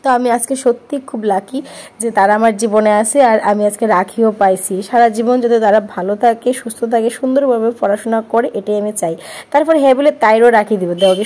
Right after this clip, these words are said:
সুন্দর করে আরতি করছে। সারাদিন কিন্তু তার লোকে মারামারি, পিটাপিটি চলে, তাইও পিটাপিটি দে হেরে। তো এই পিটাপিটির মাঝখান দিয়ে আমি সামনে থাকলে পিটাপিটিটা একটু কম হয় আর কি। এবার হেও বলে আমার রাখি দিব, কান্দা কান্দি কইরা সব দোকান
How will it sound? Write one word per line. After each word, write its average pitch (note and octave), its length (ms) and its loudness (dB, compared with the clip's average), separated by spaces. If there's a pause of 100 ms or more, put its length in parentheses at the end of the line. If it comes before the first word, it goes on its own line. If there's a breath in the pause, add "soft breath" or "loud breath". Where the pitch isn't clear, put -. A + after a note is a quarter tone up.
সুন্দর A#3+ 240 4
করে G#3+ 180 4
আরতি G#3 280 0
করছে। F#3+ 220 0 (100)
সারাদিন C4 380 2
কিন্তু B3 220 2
তার A#3 160 4
লোকে A#3+ 220 2
মারামারি, A3+ 460 2
পিটাপিটি A3 400 -2 (100)
চলে, G#3 220 2 (120)
তাইও G#3+ 260 4
পিটাপিটি A3+ 400 -2 (100)
দে G3+ 80 0 (100)
হেরে। G#3+ 220 0 (420 loud breath)
তো G#3+ 60 0 (220)
এই A3+ 100 0
পিটাপিটির C#4+ 440 0
মাঝখান B3 380 2
দিয়ে C#4 140 4 (120)
আমি A#3 200 2
সামনে C#4 240 2
থাকলে D4 260 2
পিটাপিটিটা B3+ 440 0
একটু A3+ 120 -12 (100)
কম A#3 140 2 (100)
হয় G3 200 6
আর E3+ 140 -2
কি। - 80 -14 (460 loud breath)
এবার D4 220 4
হেও D4 220 6
বলে D4 180 2
আমার B3+ 180 4
রাখি G3+ 220 -4
দিব, G3 120 0 (140)
কান্দা B3 420 2
কান্দি B3 320 0 (120)
কইরা A#3 340 2 (420 loud breath)
সব D4 140 4 (140)
দোকান C4+ 240 0